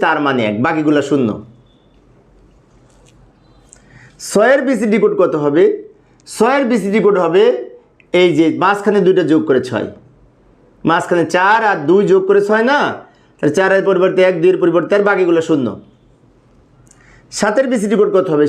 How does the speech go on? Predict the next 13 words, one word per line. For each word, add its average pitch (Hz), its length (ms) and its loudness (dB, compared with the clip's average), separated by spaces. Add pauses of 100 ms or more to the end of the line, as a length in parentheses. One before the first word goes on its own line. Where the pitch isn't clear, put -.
শেষে 202 300 2
তিনটা 247 220 4 (100)
যোগ 196 160 4
করে 156 180 0
সাত, 101 160 -4 (360)
চার, 170 200 2 (160)
দুই, 165 140 4 (180)
এক, 110 80 -2 (360)
তাহলে 160 240 0
শেষে 185 280 0
তিনটা 170 240 0 (180)
এক। 101 100 -8 (1000)
আট 180 80 -2